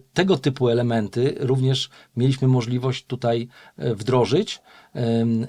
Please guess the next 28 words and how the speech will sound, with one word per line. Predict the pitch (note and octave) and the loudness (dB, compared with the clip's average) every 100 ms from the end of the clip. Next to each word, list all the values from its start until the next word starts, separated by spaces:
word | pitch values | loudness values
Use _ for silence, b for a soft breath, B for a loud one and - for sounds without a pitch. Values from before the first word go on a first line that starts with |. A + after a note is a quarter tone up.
| - | -8
spotykając | - C#3+ D#3+ C#3 G#3+ F#3 C3 | -2 0 0 2 4 4 2
się | - A#2 | 2 0
z | A2 | 0
nimi, | G2+ F2 | -4 -6
no | F#2+ | -6
bo | A2+ | -4
na | B2 | -2
co | B2+ F#3 | 0 0
dzień, | D3 | 0
jeśli | B2+ C#3 | -2 -4
takiego | B2+ C3 | -4 -4
programu | B2+ A#2+ C#3 C3+ | -4 -2 0 2
nie | B2+ C3 | 2 2
realizuje, | B2 G#2 G2+ F#2+ C3+ | 2 0 -2 -2 -4
to | - _ - | -8 _ -14
po | |
prostu | D3 D3 | -12 -8
się | - G3+ | -6 -4
nie | |
ma | G3+ | -2
z | G3 | 0
nimi | A3 | -2
kontaktu. | A3+ C4 C#4 - - F#2+ - B B | 0 0 0 -2 -6 -12 -14 B B
Oni | A#2 B2+ | -4 -2
też | C3 C3 | -2 -2
nie | |
mają | A#2 A#2 A2+ | -2 -2 -2
zaufania. | A#2+ A2+ A2+ G2+ F2 | -4 -4 -4 -4 -6